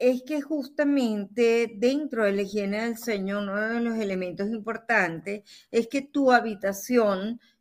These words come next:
debe ser, como quien dice, básicamente para vestirte,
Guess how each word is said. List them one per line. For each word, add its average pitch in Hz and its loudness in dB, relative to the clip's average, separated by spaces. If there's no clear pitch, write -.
debe 247 6
ser, 196 0
como 220 -4
quien 190 -8
dice, 226 -4
básicamente 190 -2
para 151 -6
vestirte, 269 4